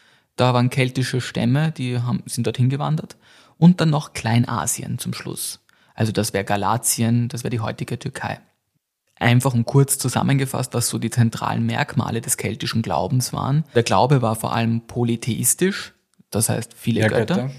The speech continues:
Speaker 1: genau, sehr eng mit der Natur verbunden, also die Verehrung von Bäumen, Flüssen, Bergen. Und es wurde stark von einer Priesterklasse, den Druiden, geprägt.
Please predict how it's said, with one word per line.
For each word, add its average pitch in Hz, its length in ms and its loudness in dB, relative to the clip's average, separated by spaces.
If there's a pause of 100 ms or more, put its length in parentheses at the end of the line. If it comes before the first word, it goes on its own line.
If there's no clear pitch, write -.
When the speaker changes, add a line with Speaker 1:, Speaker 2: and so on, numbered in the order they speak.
Speaker 1:
genau, 113 340 0 (260)
sehr - 280 2
eng 123 120 4
mit 117 140 2
der 107 80 -4
Natur 113 340 -4
verbunden, 147 580 -2 (260)
also 110 180 -4
die 110 80 -2
Verehrung 117 500 -2
von 113 220 -6
Bäumen, 117 580 0
Flüssen, 113 720 -2
Bergen. 113 560 0 (640)
Und 202 440 8
es 123 200 0
wurde 123 200 0
stark - 420 -2
von 117 120 0
einer 117 160 0
Priesterklasse, 117 1000 0 (420)
den 147 140 4
Druiden, 127 400 -2
geprägt. - 580 -12